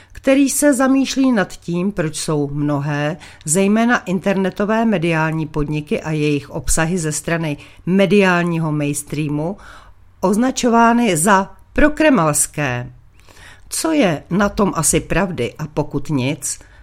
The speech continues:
tak proč se toto stigma šíří naší společností? Dostal jsem na ten článek mimo jiné jeden rámcově sice velmi negativní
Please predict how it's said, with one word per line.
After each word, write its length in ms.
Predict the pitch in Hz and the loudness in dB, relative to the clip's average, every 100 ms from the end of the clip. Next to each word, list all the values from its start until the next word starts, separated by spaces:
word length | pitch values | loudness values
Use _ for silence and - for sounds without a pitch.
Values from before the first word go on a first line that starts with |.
| - | -6
tak 200 | 180 - | -6 -2
proč 240 | - 208 208 | 2 2 2
se 120 | 226 | -2
toto 320 | - 170 147 | -2 -4 -4
stigma 680 | - - - 151 165 143 160 | -8 -6 -4 -4 -2 -4 -4
šíří 540 | 127 - 160 156 180 147 | -8 -6 -2 0 0 -4
naší 300 | 131 - 131 | -4 -8 -10
společností? 960 | - - 240 - 113 - - 113 123 - - - _ | -8 -6 -6 -6 -8 -8 -10 -12 -14 -18 -20 -20 _
Dostal 440 | 151 175 - 254 262 | -2 -2 2 4 4
jsem 460 | 254 - 277 277 254 - - - | 2 2 2 2 -2 -14 -10 -4
na 120 | 190 | -2
ten 220 | 185 175 | 0 -2
článek 580 | - 196 247 254 156 - | -2 0 2 0 -2 -4
mimo 420 | 151 151 143 127 | -2 -2 -2 -6
jiné 680 | 165 143 151 147 147 143 170 - - | -10 -6 -4 -2 -2 -4 -6 -12 -16
jeden 640 | 143 175 170 160 147 190 226 - - - | -8 -4 -2 -2 -4 -4 -6 -10 -16 -4
rámcově 600 | 165 185 226 - 269 277 | 2 2 2 0 0 0
sice 360 | - 262 - 175 | 0 -2 0 0
velmi 400 | 151 156 180 180 | -2 -2 -2 -2
negativní 640 | 156 160 160 185 165 | -2 -4 -4 -4 -4